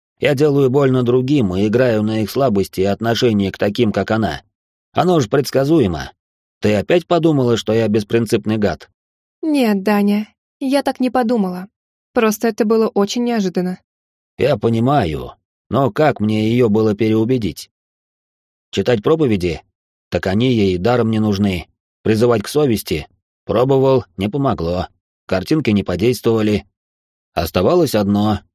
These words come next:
Speaker 1: решать проблему грязно, но результативно".
Speaker 2: "Прости, милый, я еще все это понимаю слабо и не могу оценить твои действия.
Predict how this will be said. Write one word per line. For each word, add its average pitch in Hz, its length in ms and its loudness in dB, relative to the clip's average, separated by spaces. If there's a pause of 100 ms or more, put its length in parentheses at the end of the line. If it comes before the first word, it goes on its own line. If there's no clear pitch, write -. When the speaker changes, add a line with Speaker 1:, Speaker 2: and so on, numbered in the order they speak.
(120)
Speaker 1:
решать 143 340 -2
проблему 117 440 0
грязно, 107 480 0
но 95 240 0
результативно". 85 800 -2 (680)
Speaker 2:
"Прости, 294 400 -2
милый, 190 440 0 (120)
я 269 200 0
еще - 180 -2
все - 180 -2
это 247 180 0
понимаю 233 440 0
слабо 214 460 -4 (300)
и 294 100 -2
не 285 80 2
могу 285 280 0
оценить 214 340 0
твои 196 240 0
действия. 190 560 -2